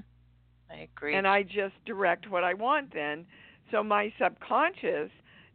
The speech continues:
Speaker 2: doesn't go by default to what somebody else is presenting to me.
Speaker 1: Mm-hmm. Mm-hmm. Fantastic. Now I'm gonna, I, I know that you're gonna,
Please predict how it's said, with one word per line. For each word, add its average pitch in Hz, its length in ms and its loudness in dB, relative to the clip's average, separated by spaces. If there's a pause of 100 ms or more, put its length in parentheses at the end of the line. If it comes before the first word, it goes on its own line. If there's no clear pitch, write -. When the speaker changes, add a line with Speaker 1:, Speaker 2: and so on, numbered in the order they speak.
Speaker 2:
doesn't 220 500 -2
go 202 520 -2 (720)
by 185 180 4
default 226 680 0 (480)
to 226 80 -10
what 208 300 0
somebody 190 420 -2
else 175 260 0
is 156 240 -10 (340)
presenting 160 560 -6
to - 120 -16
me. - 240 -18 (640)
Speaker 1:
Mm-hmm. 190 760 -6
Mm-hmm. 202 280 -10 (1400)
Fantastic. 175 680 0 (1000)
Now 202 100 4
I'm 214 80 0
gonna, 226 240 2
I, 208 180 2 (100)
I 202 140 0
know 208 260 -2
that 202 160 -2
you're 190 220 -8
gonna, 185 380 -2